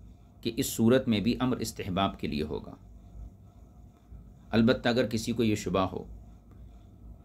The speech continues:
कि चूँकि इमाम आज़म के नज़दीक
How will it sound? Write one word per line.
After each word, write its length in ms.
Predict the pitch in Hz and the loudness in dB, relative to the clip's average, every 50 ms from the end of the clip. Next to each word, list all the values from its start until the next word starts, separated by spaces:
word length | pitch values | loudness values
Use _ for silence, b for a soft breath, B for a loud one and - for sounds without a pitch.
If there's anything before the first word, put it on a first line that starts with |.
| - - | -2 0
कि 80 | 123 113 | 0 0
चूँकि 600 | 117 - 120 127 120 113 107 90 87 87 - - - - - | 2 2 0 0 4 4 6 6 6 4 2 -2 -8 -6 -2
इमाम 240 | 107 107 107 110 113 110 107 | 0 4 4 6 6 6 6
आज़म 280 | 101 101 101 117 117 | 4 4 2 2 0
के 100 | 113 113 98 | 0 0 0
नज़दीक 500 | 90 85 87 - 90 95 107 113 110 | 0 0 0 -2 -2 0 0 -2 -4